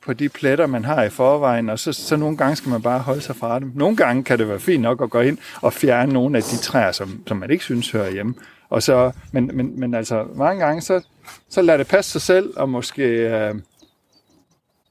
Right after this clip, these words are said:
også, øh, tillade, at det roder lidt. Altså, der er, der er sådan en tendens til, at man skal rydde op, og det skal se pænt ud. Jeg synes jo, det her er fantastisk. <laughs> Det er jo, altså, træer, der, der får lov til at dø og falde ned, og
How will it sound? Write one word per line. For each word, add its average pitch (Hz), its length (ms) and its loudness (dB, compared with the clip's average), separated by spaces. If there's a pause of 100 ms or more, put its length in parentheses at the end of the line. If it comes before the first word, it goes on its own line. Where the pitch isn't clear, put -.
også, - 400 -6
øh, 156 420 -8
tillade, 190 320 2
at - 100 -4
det 151 100 2
roder 160 240 4
lidt. 160 240 -2
Altså, 139 180 -2
der 165 100 2
er, 170 180 4
der 165 120 2
er 165 80 6
sådan 160 180 -4
en 131 40 -4
tendens 151 400 -2
til, - 100 -2
at 135 140 4
man 117 140 -2
skal - 160 -2
rydde 110 220 0
op, 117 200 0
og 123 100 -2
det 120 100 -2
skal - 140 -8
se - 140 -6
pænt 123 340 0
ud. 131 140 0 (360)
Jeg 147 120 4
synes 147 220 -4
jo, 131 60 0
det 123 120 -2
her 120 80 -2
er 98 60 -2
fantastisk. - 580 -10
<laughs> - 540 -10
Det 127 120 0
er 127 100 6
jo, 120 60 2
altså, 123 320 0
træer, 143 360 2
der, 113 200 2
der 113 340 -2
får - 140 -4
lov 135 200 2
til - 120 -6
at 117 200 -4
dø 160 180 2
og 113 100 -4
falde 117 260 -6
ned, 139 180 0
og 107 400 -8